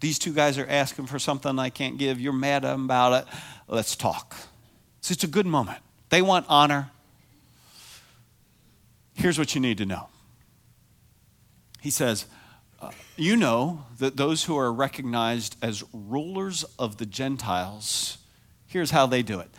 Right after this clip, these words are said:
They lord it over them. And they're great men, here's how they do it. They exercise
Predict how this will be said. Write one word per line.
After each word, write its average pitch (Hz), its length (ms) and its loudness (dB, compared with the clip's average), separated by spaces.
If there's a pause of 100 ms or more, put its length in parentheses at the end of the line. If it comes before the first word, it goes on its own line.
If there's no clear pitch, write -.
(180)
They 156 120 4
lord 131 460 0
it 151 180 -2
over 107 260 -2
them. 90 240 -12 (400)
And 151 160 2
they're 151 160 4
great 160 300 0
men, 170 400 2
here's 147 240 -2
how 139 140 6
they 123 160 2
do 101 140 -6
it. 87 80 -14 (240)
They 156 180 6 (120)
exercise 123 840 0